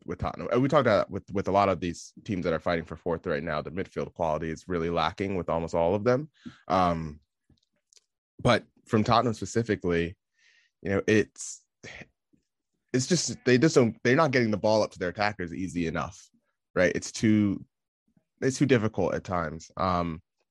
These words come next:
and they do really rely on things to go almost perfectly on these counterattacks. And look, because of Antonio Conte, they practice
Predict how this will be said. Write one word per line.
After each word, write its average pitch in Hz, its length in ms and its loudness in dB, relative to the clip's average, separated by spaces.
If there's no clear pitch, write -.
and 120 140 6
they 110 80 6
do 120 220 6
really 113 240 6
rely 98 400 2
on 90 300 -2
things 90 320 -6
to 101 100 -2
go 82 560 0
almost 104 680 2
perfectly 92 460 -2
on 80 160 -2
these 82 400 -4
counterattacks. 101 600 0
And 110 260 0
look, 143 140 -2
because 117 400 0
of 104 140 -6
Antonio 98 320 -4
Conte, 101 260 -4
they 80 100 -4
practice - 680 -6